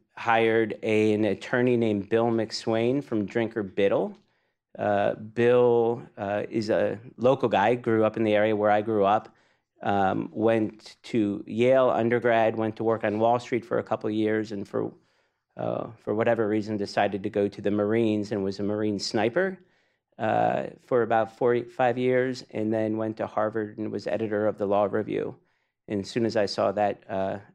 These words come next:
pedigree, I said, "That's my man. That's exa-, that's exactly what I want." Um, we hired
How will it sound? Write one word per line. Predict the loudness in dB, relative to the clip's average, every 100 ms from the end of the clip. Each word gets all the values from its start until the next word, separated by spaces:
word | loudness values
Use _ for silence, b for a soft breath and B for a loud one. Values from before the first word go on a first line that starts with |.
| _
pedigree, | -4 -2 -2 -2
I | -2
said, | -4 -6 -6 -8
"That's | -4 -4 -2
my | -2
man. | -2 -6 -10 -14 -14
That's | -14 -12 -12
exa-, | -12 -14 -18 B B _
that's | -8 -4
exactly | -2 0 0 0
what | 0 0
I | 0
want." | -2 -6 -8 -18 -8 0
Um, | 2 4 0 -4 B B B B B -2
we | 2 4
hired | 4 4 4 4 2 -4